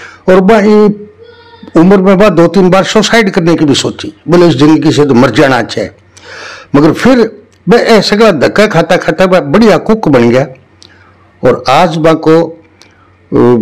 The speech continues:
brand all world में बा को brand चाले है। पैंसठ साल की उम्र में जाके भाग्य उदय हो, और आज बे वर्ल्ड का तीसरे नंबर का पीछा वाला आदमी है।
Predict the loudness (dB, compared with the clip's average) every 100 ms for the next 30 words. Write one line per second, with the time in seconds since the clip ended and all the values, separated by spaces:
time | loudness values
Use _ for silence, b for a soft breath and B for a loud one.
0 | -4 -8 -4 0 0 0 0 2 2 0
1 | 0 2 2 0 0 0 -2 -2 0 0
2 | 0 0 2 2 0 -2 -2 -2 -4 -8
3 | -2 0 0 0 2 2 2 2 0 -2
4 | -2 -2 0 0 0 0 0 2 2 0
5 | 0 0 -2 -6 _ _ _ B B B
6 | B -2 0 0 0 0 0 0 2 0
7 | 0 0 2 0 -2 B B B -2 2
8 | 2 2 2 2 2 0 -2 0 0 0
9 | 0 0 -2 -6 -10 -12 -12 -20